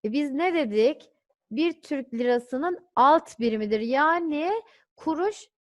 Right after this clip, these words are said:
T L'den küçüktür dedik. O zaman zaten en büyüğü bu. Peki kuruşlar içerisinde en büyüğü hangisidir desem? Yirmi beş kuruş mu?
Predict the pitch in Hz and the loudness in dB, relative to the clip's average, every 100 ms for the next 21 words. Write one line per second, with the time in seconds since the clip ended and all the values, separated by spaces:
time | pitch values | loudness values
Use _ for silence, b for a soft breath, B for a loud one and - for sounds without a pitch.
0 | _ - 294 285 285 285 339 403 _ - | _ 0 2 4 2 2 0 -4 _ -10
1 | 269 - 403 _ 254 196 175 - - b | -8 -2 -4 _ -4 -2 -4 -6 -10 b
2 | b 285 294 330 339 320 285 370 415 - | b -4 -4 -2 -2 -2 2 2 2 0
3 | 240 214 - 403 370 254 269 415 466 247 | 0 0 -2 -2 0 -2 2 2 2 2
4 | 220 - b b - 359 359 214 - b | -2 -4 b b -4 -4 0 -2 -2 b
5 | b - 269 320 - - 453 571 - 392 | b -8 -2 -2 -2 -2 -2 -2 0 0
6 | 277 254 233 220 196 190 185 180 175 180 | 0 -4 -4 -2 0 0 -2 -6 -4 -4
7 | 170 170 180 - 208 208 196 - 190 175 | -2 -2 -4 -2 0 0 -4 -6 -6 -4
8 | 170 175 170 - 160 170 240 _ _ _ | -2 -2 -4 -6 -8 -8 -14 _ _ _
9 | b b 208 240 247 269 294 - 277 208 | b b -4 -2 2 0 0 -4 -4 -4
10 | 196 - 185 170 | -6 -8 -8 -8